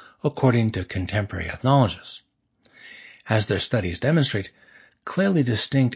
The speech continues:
ethnic groups can inhabit the same geography and share the same basic material culture. Recognizing that, quote, "identifying ethnic groups in the archaeological record is notoriously difficult,"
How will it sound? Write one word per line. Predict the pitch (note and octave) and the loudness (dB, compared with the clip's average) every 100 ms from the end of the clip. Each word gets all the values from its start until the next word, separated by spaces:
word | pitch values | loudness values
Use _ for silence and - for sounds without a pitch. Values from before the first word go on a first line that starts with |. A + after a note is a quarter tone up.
| - | -2
ethnic | B2 A2 F#2 - | -2 -2 -6 -2
groups | C#3 B2+ - | 0 0 -4
can | - F#2 | -6 -6
inhabit | F#2 - C3+ B2+ A2 | -6 -4 -4 -4 -8
the | |
same | - A2+ A2+ G#2+ | -8 -6 -4 -4
geography | F#2+ G2+ C#3+ B2+ - F#2+ - - - - - | -4 0 0 0 -4 -10 -16 -20 -20 -12 -4
and | B2 | -2
share | - B2 | 0 0
the | A2+ | 0
same | - D#3+ D3+ C#3 | -2 0 2 2
basic | B2 A#2+ - B2+ - | 2 0 0 -4 -4
material | B2 - G#2 F#2 - | -6 -6 -6 -8 -10
culture. | - E3+ D3+ - - - _ _ _ - - _ _ _ - | -4 -2 -2 -6 -12 -18 _ _ _ -20 -20 _ _ _ -6
Recognizing | A2 - G2+ G#2+ A2 G2+ G2 F#2+ | -6 -4 -2 2 2 0 -2 -2
that, | F#2 - | -4 -4
quote, | - G#2 - _ _ - | -6 -6 -10 _ _ -8
"identifying | G#2 C3 C#3 C3+ - A2+ G2+ - | -2 4 4 4 0 -2 -4 -2
ethnic | A2 A2 F2 G#2+ | -2 -2 -6 -6
groups | A#2+ C#3+ A#2+ - | 2 4 4 -2
in | F#2+ | -6
the | F#2+ | -2
archaeological | A2+ A#2+ G#2+ G2 G2 - G2 | -2 0 -2 -2 -4 -8 -2
record | A2+ B2+ G2 | 0 0 -2
is | F#2 | -4
notoriously | F2+ - - B2 F#2 F2 | -6 -6 -2 -2 -2 -6
difficult," | G#2+ F3+ D#3+ - - C#3+ | 0 2 0 -4 -8 -8